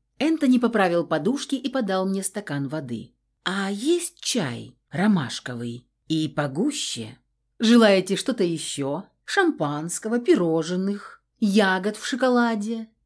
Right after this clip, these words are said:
иронизировал Виконт, стоя у подножия моей кровати. «Говяжий стейк в гранатовом соусе с чечевицей и бокалом красного вина, пожалуйста». Мужчины синхронно усмехнулись, а я приподняла подбородок и уточнила:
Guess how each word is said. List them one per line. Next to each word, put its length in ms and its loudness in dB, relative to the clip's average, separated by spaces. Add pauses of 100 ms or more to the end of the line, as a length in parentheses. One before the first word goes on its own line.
иронизировал 720 -2
Виконт, 460 -4
стоя 440 -4
у 100 -6
подножия 600 -2
моей 320 -4
кровати. 680 -10 (220)
«Говяжий 480 4
стейк 500 0
в 100 -6
гранатовом 580 2
соусе 520 0
с 80 -6
чечевицей 680 0
и 240 2
бокалом 540 0
красного 500 -2
вина, 320 -2
пожалуйста». 800 -8 (240)
Мужчины 440 4
синхронно 640 2
усмехнулись, 800 0
а 220 0
я 180 0
приподняла 520 0
подбородок 640 -2
и 140 0
уточнила: 720 -4